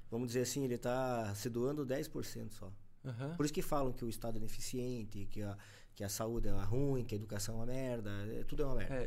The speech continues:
Speaker 2: tem, tem dois jeitos de calar, né, o cara, assim.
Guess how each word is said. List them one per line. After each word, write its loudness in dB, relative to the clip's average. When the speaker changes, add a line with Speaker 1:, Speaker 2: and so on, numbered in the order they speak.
Speaker 2:
tem, 4
tem 4
dois 4
jeitos 2
de -4
calar, 6
né, 6
o 8
cara, 4
assim. -2